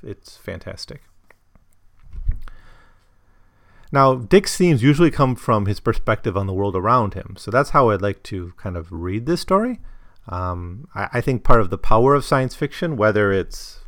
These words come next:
hard or not, is that it's socially and politically engaged. Now, one way we can read The King of the Elves is, I, I suppose we could take it as a, a story of psychosis in which a character is falling deeper and deeper into his fantasy delusions.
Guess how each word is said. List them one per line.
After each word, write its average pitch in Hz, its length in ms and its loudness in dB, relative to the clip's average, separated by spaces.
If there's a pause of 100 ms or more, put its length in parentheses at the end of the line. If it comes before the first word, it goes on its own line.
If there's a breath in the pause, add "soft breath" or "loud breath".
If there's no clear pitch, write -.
(140)
hard 92 360 -4
or 85 80 -8
not, 101 500 -2 (760 soft breath)
is 131 200 0
that 131 180 2
it's 117 120 -4
socially 110 460 -4
and 92 80 -6
politically 95 400 -6
engaged. 85 600 -12 (1500)
Now, 120 160 4
one 202 200 8
way 196 120 10
we 156 80 8
can 135 140 4
read 156 160 0
The - 80 -4
King 123 180 -4
of 101 80 -2
the 95 120 -2
Elves 92 500 -6 (220)
is, 107 400 -6
I, 110 40 -2
I 113 40 0
suppose 185 560 8
we 127 100 -2
could 120 140 -2
take 135 260 -2
it 117 300 -2
as 98 520 -6 (720 loud breath)
a, 98 220 -6
a 127 80 -10
story 110 320 2
of 98 80 0
psychosis 104 760 0
in 117 120 -8
which 110 180 -6
a - 40 -20
character 104 520 -4
is 98 220 -8
falling 104 320 -4
deeper 110 260 -4
and 95 140 -4
deeper 101 280 -6
into 87 160 -10
his 87 120 -8
fantasy 90 420 -10
delusions. 120 640 -4